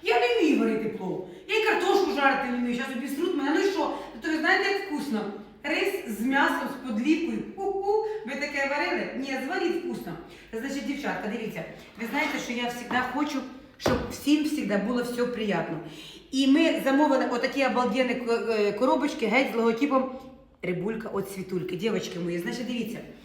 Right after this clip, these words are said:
тут є п'ять боксів. Цей бокс, любий бокс, я можу зібрати вам з любим товаром.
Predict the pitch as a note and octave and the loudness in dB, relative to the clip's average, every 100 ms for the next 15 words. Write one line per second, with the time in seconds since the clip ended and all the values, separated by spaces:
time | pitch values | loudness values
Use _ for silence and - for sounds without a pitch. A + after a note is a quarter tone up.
0 | - - D#4+ E4 C4 C#4+ - B3 G#3+ G3 | -20 -8 -2 0 0 -2 -2 -2 0 0
1 | G3+ - F3+ - - - - D#4 D#4+ D#4+ | -2 -2 -6 -12 -14 -18 -4 0 0 2
2 | F4 E4+ - C4+ G#3+ C4+ G#3 C4 B3 B3 | 0 0 -2 -2 0 -2 -2 -2 -2 -4
3 | A#3+ G#3+ G3+ G#3+ B3+ B3+ A#3+ G#3+ G3+ A3+ | -4 -4 -4 -4 -2 -2 -4 -4 -4 -2
4 | B3+ B3+ G#3+ F3 D#3+ | -2 -2 -2 -2 -4